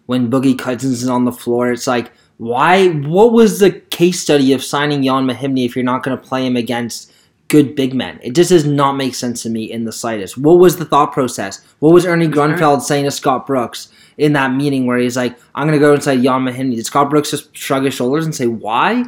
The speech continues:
Speaker 2: <laughs>
Speaker 1: Like, what was the purpose?
Speaker 2: And then the Philly-Sacramento game was equally as grating to watch. We tuned into that one.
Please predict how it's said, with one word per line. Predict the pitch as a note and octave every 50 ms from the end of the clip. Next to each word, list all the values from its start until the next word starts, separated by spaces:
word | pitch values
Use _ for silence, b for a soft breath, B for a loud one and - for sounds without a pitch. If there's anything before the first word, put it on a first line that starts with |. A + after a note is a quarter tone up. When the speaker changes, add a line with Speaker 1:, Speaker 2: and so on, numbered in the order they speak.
| -
Speaker 2:
<laughs> | - -
Speaker 1:
Like, | - E3+ C3+ D#3+ E3+ D#3
what | D3+ D#3+ F#3 G3 G3
was | G3 F3+ E3+
the | E3
purpose? | - F3 F3+ E3+ - - - - - - _ _ _ _ _ _ _ B B B B B B B B B B B B B B _ -
Speaker 2:
And | D#3 D#3 E3
then | F3 F3+ F3+ F3+ F3+ F3+
the | F3 D#3+
Philly-Sacramento | - - - G3+ A3 A3+ G#3+ G3 D3+ C3+ B2 - - - D#3+ D#3 D#3 - E3 E3 E3+ F3 E3+
game | D3+ D#3+ D3+ C#3+ C#3 C3
was | C3 C3 C3 B2 - - _ -
equally | F#3 G#3 G3+ - - G3+ F#3 E3+ D#3 C#3+ C#3
as | B2+ -
grating | - C#3+ C#3 C#3 C3+ C3 B2+
to | A#2+ B2+
watch. | B2 A#2 A#2+ B2 C3 C3+ - -
We | C#3 B2+
tuned | B2 - - D#3+ D#3 D#3
into | D3+ D3+ D3 - D3
that | C#3 C#3 C#3 B2+ B2
one. | D3 D3 C#3+ C#3 C#3+